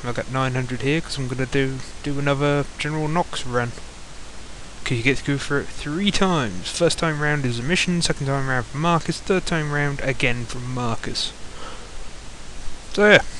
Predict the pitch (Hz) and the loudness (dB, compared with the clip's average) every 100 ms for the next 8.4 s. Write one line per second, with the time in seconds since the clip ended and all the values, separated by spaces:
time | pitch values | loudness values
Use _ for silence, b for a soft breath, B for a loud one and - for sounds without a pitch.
0 | - 156 143 143 135 139 117 139 143 135 | -6 -4 2 4 6 4 4 0 0 0
1 | 127 - 139 - - 147 147 147 147 139 | -2 -2 -2 2 6 8 8 8 6 2
2 | - 143 143 139 143 - - 156 - 160 | -2 0 2 2 2 2 0 0 8 8
3 | 156 151 143 127 135 127 - 139 123 117 | 8 2 0 0 0 0 0 2 2 2
4 | 123 123 123 117 117 113 - B B B | 2 0 0 -4 -4 -6 -8 B B B
5 | B B - - 143 131 131 131 127 123 | B B -8 2 4 6 6 6 6 2
6 | 113 - 127 113 123 120 113 120 120 127 | 0 2 2 4 4 2 2 -2 -2 0
7 | 120 - 113 - - 123 110 - 110 - | 2 0 -2 -4 -4 -2 -2 -4 0 0
8 | - 113 110 120 | 0 -2 -2 -4